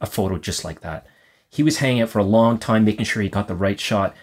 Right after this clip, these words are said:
And then a lot of the work was done in the darkroom, right? I'm sure the equipment played a big role,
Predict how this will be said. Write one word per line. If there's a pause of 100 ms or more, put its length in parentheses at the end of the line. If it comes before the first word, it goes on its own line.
(140)
And
then
a
lot
of
the
work
was
done
in (400)
the
darkroom, (140)
right? (1400)
I'm
sure
the
equipment
played
a
big
role,